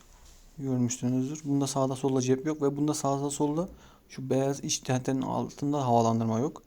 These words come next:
Bu, o çadırın tek dezavantajı bu. Dostlar, bu da büyük bir çadır.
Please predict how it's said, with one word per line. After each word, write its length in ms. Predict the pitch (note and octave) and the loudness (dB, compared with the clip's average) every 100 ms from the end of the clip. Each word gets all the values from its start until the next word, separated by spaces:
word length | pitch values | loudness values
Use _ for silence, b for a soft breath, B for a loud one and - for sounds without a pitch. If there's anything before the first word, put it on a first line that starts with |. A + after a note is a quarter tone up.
| b b b b _ - | b b b b _ -16
Bu, 200 | - D3+ | -2 0
o 60 | |
çadırın 320 | D3 C3+ C3+ | 2 0 0
tek 240 | C#3 D3 - | -2 -4 -2
dezavantajı 560 | B2+ B2 A#2 - A#2+ | 2 2 2 -2 -2
bu. 140 | C#3 F#3+ B B B - | -2 -6 B B B -4
Dostlar, 300 | F#3+ F#3+ E3 | -2 0 2
bu 60 | G3+ | 4
da 300 | F3+ F3+ D3 | 4 2 -2
büyük 240 | F3 - | -2 0
bir 60 | C#3 | 0
çadır. 420 | - A#2+ D3+ | 2 2 -2